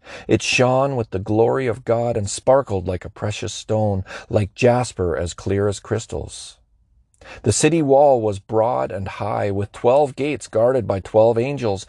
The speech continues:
and the names of the twelve tribes of Israel were written on the gates. There were three gates on each side, east, north, south, and west. The wall of the city had twelve foundation stones, and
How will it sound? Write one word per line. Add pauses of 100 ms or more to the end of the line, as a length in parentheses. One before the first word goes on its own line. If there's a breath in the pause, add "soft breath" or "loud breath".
(200 loud breath)
and
the
names
of
the
twelve
tribes
of
Israel
were
written
on
the
gates. (340 loud breath)
There
were
three
gates
on
each
side,
east,
north,
south,
and
west. (280 loud breath)
The
wall
of
the
city
had
twelve
foundation
stones,
and